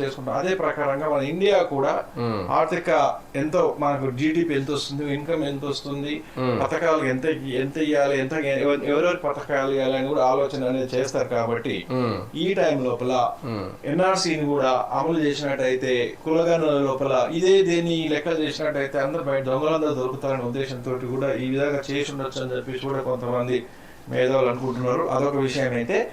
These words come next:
Speaker 2: ఉమ్.
Speaker 1: ఈ యొక్క, ఈ, ఉమ్, పాకిస్తాన్ మొగుళ్ళు ఇండియా పిల్లలు ఏదైతే అంటున్నామో,
Speaker 2: ఉమ్.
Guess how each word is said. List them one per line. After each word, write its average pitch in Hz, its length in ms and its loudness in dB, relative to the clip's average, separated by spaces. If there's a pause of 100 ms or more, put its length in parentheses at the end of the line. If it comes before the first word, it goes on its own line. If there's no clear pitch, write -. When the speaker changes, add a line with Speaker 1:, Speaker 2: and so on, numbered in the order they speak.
Speaker 2:
ఉమ్. 107 340 -2
Speaker 1:
ఈ 196 100 2
యొక్క, 175 520 6 (480)
ఈ, 165 440 2 (140)
ఉమ్, 123 360 -4
పాకిస్తాన్ 180 560 0
మొగుళ్ళు 175 720 4
ఇండియా 175 240 2
పిల్లలు 156 420 4
ఏదైతే 135 300 2
అంటున్నామో, 127 680 0
Speaker 2:
ఉమ్. 110 280 0